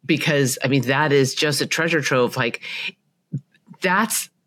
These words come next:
every piece of advice in that book for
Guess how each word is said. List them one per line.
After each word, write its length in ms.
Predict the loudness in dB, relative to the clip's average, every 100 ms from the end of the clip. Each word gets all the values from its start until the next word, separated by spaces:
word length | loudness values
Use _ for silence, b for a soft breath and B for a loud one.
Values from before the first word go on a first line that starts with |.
| _
every 300 | -6 0 2
piece 240 | 4 2 4
of 80 | 2
advice 600 | 0 -2 0 2 0 -2
in 200 | 0 2
that 240 | 2 2
book 380 | 2 0 -2 -8
for 420 | 0 4 4 0